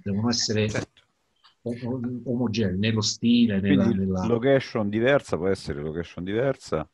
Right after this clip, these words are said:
Speaker 1: Sì, sì, è, è, è, è, sì, per carità di Dio. Va bene tutto.
Speaker 3: Preferibilmente no.
Speaker 1: È un po' azzardato se cambi,
Speaker 3: Mm.
Speaker 1: cambi pure location, no?
Speaker 3: Certo.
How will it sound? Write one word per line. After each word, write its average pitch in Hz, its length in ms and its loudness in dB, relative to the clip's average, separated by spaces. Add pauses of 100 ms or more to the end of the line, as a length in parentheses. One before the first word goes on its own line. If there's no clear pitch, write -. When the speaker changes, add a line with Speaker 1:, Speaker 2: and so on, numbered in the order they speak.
(200)
Speaker 1:
Sì, - 600 -2 (460)
sì, 120 340 -2 (140)
è, 135 240 2
è, 135 200 -4
è, 135 280 0 (520)
è, 131 220 -8 (220)
sì, - 440 -2
per 113 140 -2
carità 147 280 0
di 123 180 2
Dio. 95 360 0
Va 120 100 0
bene 117 260 6
tutto. 123 120 2
Speaker 3:
Preferibilmente 107 480 2
no. 87 180 0 (100)
Speaker 1:
È 131 120 0
un 139 160 -4
po' 160 160 6
azzardato 131 720 2
se 104 300 -4
cambi, 123 280 -2
Speaker 3:
Mm. 117 40 -2
Speaker 1:
cambi 117 300 -2
pure 127 180 0
location, 120 640 2
no? 117 260 0 (560)
Speaker 3:
Certo. - 480 -6